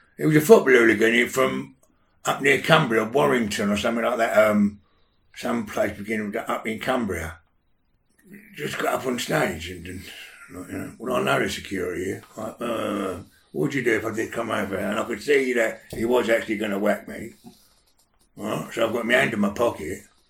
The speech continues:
And I said, "I think you're only doing it 'cause you got them with you." And he went, "Oh,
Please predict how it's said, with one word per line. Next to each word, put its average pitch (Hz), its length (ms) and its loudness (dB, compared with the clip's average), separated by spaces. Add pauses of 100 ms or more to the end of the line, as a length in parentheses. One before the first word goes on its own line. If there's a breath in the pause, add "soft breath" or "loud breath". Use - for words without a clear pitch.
(240)
And 107 120 -4
I 110 40 2
said, 120 200 2
"I 151 160 4
think 110 220 -4
you're 107 220 -2
only 104 180 0
doing 104 260 2
it 104 120 -4
'cause 101 140 -4
you 104 80 -4
got 113 160 -4
them 143 180 -4
with 90 140 -6
you." - 140 -6 (640)
And 90 100 -4
he 101 80 0
went, 104 260 0 (1080)
"Oh, 104 200 -4